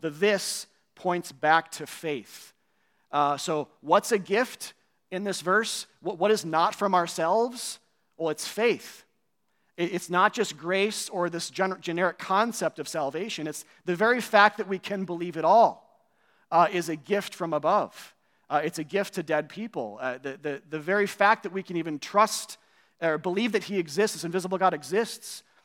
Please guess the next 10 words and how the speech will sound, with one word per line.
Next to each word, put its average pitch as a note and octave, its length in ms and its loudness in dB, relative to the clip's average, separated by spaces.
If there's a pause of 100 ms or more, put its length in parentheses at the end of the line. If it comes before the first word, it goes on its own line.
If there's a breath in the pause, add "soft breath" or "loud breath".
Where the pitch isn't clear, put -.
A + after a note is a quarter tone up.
(160 soft breath)
is E3 140 -4
an E3+ 60 -4
enlivening, D#3+ 760 0
it's A#2+ 160 -12
an C#3+ 120 -10
eye-opening, D#3+ 960 -4
it's C#3 160 -10
an C#3+ 120 -8
ear-opening, C#3 920 -8
it, C3+ 140 -8